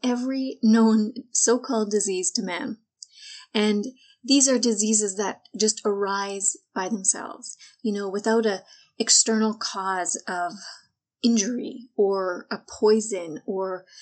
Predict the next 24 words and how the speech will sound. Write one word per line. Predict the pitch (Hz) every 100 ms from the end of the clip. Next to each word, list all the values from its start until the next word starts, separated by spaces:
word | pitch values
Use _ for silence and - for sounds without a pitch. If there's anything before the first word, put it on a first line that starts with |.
| -
severe | - 220 240 226 226
malnutrition. | 220 196 196 196 190 - 185 - - - - - _ -
Those | 233 262 262
three | 254 240
things, | 220 220 202 202 - -
well, | 214
they, | 196 214 226 - _ -
they | 214 254
don't | 233 220 214
apply | 214 - 190 190 175 175 180 _ -
to | 220 196
these | 190 185
laws, | 185 175 175 190
because | - 220 180 175 - _ _ _ -
if | 196
you | 196 190
were | 190 190
sick | - 254 254 -
because | 214 214 202
of | 202 170 -
severe | - - 185 202 208
malnutrition, | 208 208 196 202 214 220 240 220
then | 202
that | 196 202